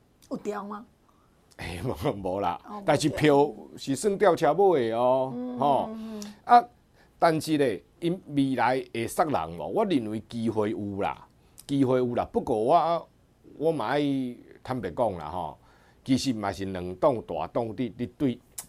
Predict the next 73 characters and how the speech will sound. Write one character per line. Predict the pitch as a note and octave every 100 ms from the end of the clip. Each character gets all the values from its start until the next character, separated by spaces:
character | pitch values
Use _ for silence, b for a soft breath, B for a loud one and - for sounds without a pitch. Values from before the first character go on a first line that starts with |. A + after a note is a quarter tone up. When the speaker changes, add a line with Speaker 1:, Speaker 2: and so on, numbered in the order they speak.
| _
Speaker 2:
对 | F3 C3+
决 | A2+ F#2+
较 | -
济 | - F2
啦。 |
Speaker 1:
你 | D#2+
这 | -
样 | F#4+
讲 | C#4+ A3
没 | A3 A#3+
错 | - F4 D4
啊， | C#4 B3
不 | A#3
过 | D4 D#4
你， | D#4 D4
你 | E4
嘛 | B3+
了 | A#3+ C4+
解， | C4+ C4+ A#3+
瓜 | B3 A#3+
皮 | B3+ D4
的 | A#3+
伊 | A3
有 | A#3 F#3+
讲 | C#4+ C4
啊， | A#3+
伊 | B3
若 | B3
出 | A3
来 | C#4+
选 | C4 C4 C4+
总 | C4+ C4
统， | C4+ B3
生 | A3 B3 A3
计 | A#3+
软 | A3+ A3+
无， | G#3+ G#3
但 | G3
是 | F#3+ G#3+
放 | C4+ A#3+
假 | G3+
赛 | F#3+ G#3+
几 | G#3 F#3+
大 | F3+ E3
个， | E3 F3
伊 | A#3
是 | G3+ G#3
一 |
个 | G#4
关 | D4 G3 D#4 D4 D4+ D4+
键 | G4+ C4
性 | A#3 F#3+
的 | G#3+
招 | A#3 B3 B3+
数 | - - F#3+
吼。 |
Speaker 2:
吼。 | F#3 - - b b
伊 | F#3 F3+
差 | G3
不 | G#3+
多， | - F3+
咱 | A3 A3
即 |
摆 | A#3 G3+
内 |
面 | C#3
Speaker 1:
啊， |
伊 |
出 | C#4 C#4+
来 | C4 B3+
是 | A#3+
到 | -
底 | E4+